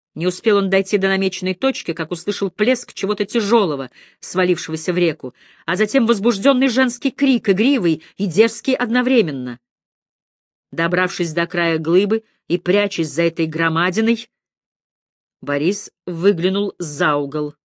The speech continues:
откуда открывался вид на берег, и уставился на открывшуюся картину в изумлении. Он не верил собственным глазам.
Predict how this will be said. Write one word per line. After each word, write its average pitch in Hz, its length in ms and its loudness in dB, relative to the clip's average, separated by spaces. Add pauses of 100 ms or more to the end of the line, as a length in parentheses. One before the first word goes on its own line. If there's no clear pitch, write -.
(720)
откуда 151 340 -6
открывался 151 500 -4
вид 151 280 -8
на 143 120 -8
берег, 170 400 0 (880)
и - 60 -10
уставился 185 600 -2
на 180 100 0
открывшуюся 180 680 -2
картину 170 520 -4
в 175 100 0
изумлении. 180 720 -2 (1300)
Он 120 160 -10
не 135 140 -6
верил 156 240 0
собственным 175 600 -4
глазам. 196 460 -2